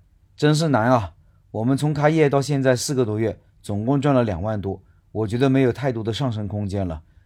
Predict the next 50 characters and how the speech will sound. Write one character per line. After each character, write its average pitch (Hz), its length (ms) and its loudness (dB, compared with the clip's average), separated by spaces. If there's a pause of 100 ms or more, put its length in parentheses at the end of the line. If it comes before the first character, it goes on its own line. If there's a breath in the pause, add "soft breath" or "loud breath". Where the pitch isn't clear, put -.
这 147 140 0
就 143 100 2
是 123 280 -4 (120)
我 101 160 -6
最 143 160 -2
终 120 160 -2
想 87 180 -6
放 131 220 -2
弃 92 80 -10
的 98 80 -4
几 87 160 -8
个 90 80 -4
原 82 180 -6
因。 90 160 -6 (640)
这 220 140 2
位 214 80 6
学 151 200 4
员 147 220 2 (160)
是 - 220 -6
春 185 260 -2
节 147 160 2
刚 151 240 4
过 160 280 -2 (160)
就 127 160 0
来 113 100 4
学 95 180 -6
习 95 140 -8
的， 87 220 -10 (240)
聪 180 260 -4
明、 131 260 0 (140)
勤 110 260 -8
快、 147 220 2 (220)
接 135 120 -2
受 147 140 -2
能 113 160 -4
力 123 100 -2
强， 90 300 -10 (280)
在 156 120 2
我 120 160 4
店 135 160 0
里 113 80 -2
三 143 260 -2
天 139 240 -4 (220)
就 131 160 -2
基 151 240 -4
本 123 180 0
能 98 200 -4
操 123 240 -2
作 123 160 0
了， - 180 -10